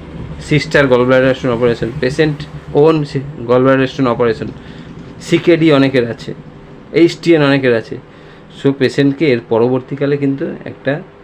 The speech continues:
যখন দেখা যাবে যে এই ওষুধে বিশেষ আর একটা জায়গায় গিয়ে স্ট্যান্ড স্টিল হয়ে গেছে, সেই সময় পেশেন্টকে একটা অ্যান্টিসাইকোটিক মেডিসিন দিতে হবে। That may be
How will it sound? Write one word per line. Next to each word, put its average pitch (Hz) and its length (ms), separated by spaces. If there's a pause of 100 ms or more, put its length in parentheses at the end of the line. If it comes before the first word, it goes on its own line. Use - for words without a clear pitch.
(180)
যখন 123 340
দেখা 127 180
যাবে 127 220
যে 127 100
এই 123 160
ওষুধে 127 360
বিশেষ 120 300 (180)
আর 117 100 (400)
একটা 131 140 (100)
জায়গায় 123 320
গিয়ে 131 160 (560)
স্ট্যান্ড 131 360 (100)
স্টিল 143 260
হয়ে 135 140
গেছে, 139 240
সেই 117 220
সময় 139 320
পেশেন্টকে 123 440 (720)
একটা 131 160
অ্যান্টিসাইকোটিক 127 760
মেডিসিন 117 480
দিতে 113 260
হবে। 95 220 (1040)
That 123 140 (100)
may 117 200
be 156 60